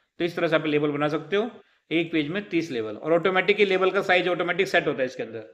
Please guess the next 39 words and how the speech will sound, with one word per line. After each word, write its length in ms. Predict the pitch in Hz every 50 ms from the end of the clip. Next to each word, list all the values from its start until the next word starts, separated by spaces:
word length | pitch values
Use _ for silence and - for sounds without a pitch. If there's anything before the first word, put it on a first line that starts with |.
| _ _ _ _ _ _ _ _ _ _ _ _ _ _
तो 60 | 151
अपने 180 | 147 143 151 165
आप 80 | 165 160
ही 80 | 175
साइज 220 | 151 160 147 143 135
ले 60 | 131 120
लेता 200 | 113 110 104 104
है। 80 | 104
देखो 220 | 104 104 98 110 104 _ _ _ _ _ _ _ _ _ _ _ _ _ _ _ _ _ _ _ _ _ _ _ _ _ _ _ _ _ _ _ _ _ _ _ _ _ _ _ _ _ _ _
क्लियर 260 | - 151 160 175 175
है 60 | 180 180
आपका 140 | 180 185
इतना? 200 | 175 165 170 185 190 185 - _ _ _ _ _ _ _ _ _ _ _ _ _ _ _ _ _ _ _ _ _ _ _ _ _ _
तो 40 | 139
लेबल 220 | 143 151 165 175
बनाने 240 | 165 170 165 170 170 170
का 40 |
काम 160 | 170 170 165 160
है 80 | 156
तो 60 | 156
आप 140 | 147 139 139 139
इस 220 | 131 123 - -
तरह 100 | 131 127
से 100 | 123 135
लेबल 300 | 120 113 113 151 214 294 - - - _ _ -
बना 200 | 123 123 135 135
सकते 300 | 127 123 - - _ 98
हो। 140 | 98 101 _ _ _ _ _ _ _ _ _ _ _ _ _ _ _ _ _ _ _ _ _ _ _ _ _ _ _ _ _ _ _ _ _ _ _ _ _ -
अब 80 | 156
देखो 180 | 160 196 202 208
हमारा 220 | 190 190 185 185
अगला 160 | 180 180 190
ऑप्शन 200 | 196 190 - 196
है, 420 | 175 180 196 233 - - - - _ _ _ _ _ _
अब 100 | 165 160
आओगे 280 | 170 170 175 185 214 214 - 165
रिव्यू 260 | 151 156 160 165 170 151
टैब 180 | 143 131 120 113
में। 240 | 110 107 107 110